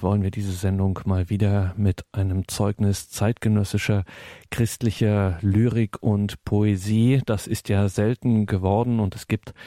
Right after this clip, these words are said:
eine Autorin in Berlin, Claudia Sperlich, die lässt diese große Tradition wieder aufleben. Zyklische Sonette heißt eine ihrer jüngsten Veröffentlichungen, Sonette in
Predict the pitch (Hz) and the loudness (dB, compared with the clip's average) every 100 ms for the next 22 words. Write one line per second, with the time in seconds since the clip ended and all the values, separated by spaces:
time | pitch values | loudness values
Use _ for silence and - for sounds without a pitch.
0 | - - - 95 95 - - 120 107 101 | -20 -20 -4 0 0 0 0 0 2 2
1 | 98 95 95 98 110 110 - 104 101 101 | 0 0 0 2 2 2 0 0 0 2
2 | 98 - - 104 107 101 - 110 113 101 | 0 0 0 0 0 -4 -4 -2 0 0
3 | - 110 - 107 101 - 101 131 - 110 | -2 -6 0 0 0 2 2 2 0 0
4 | 101 92 - - 104 101 - - 110 110 | 0 -2 -10 -4 -2 -2 -4 -2 2 2
5 | 110 101 107 98 92 - 101 101 113 - | 0 0 0 0 0 -2 0 0 0 -4
6 | 98 92 104 110 107 101 - - - - | -2 2 2 2 2 2 -2 -16 -20 -20
7 | _ - 143 147 120 123 104 98 120 123 | _ -2 0 0 0 0 2 0 2 0
8 | 104 107 - - 101 110 113 107 113 104 | 2 0 -4 -2 2 2 2 0 0 2
9 | 107 101 98 98 120 - - 107 104 - | 2 2 2 2 0 -2 0 2 2 0
10 | - - - 113 104 - 110 107 110 104 | 0 -2 0 0 0 0 2 2 0 0
11 | 95 104 113 98 | 0 0 -2 -2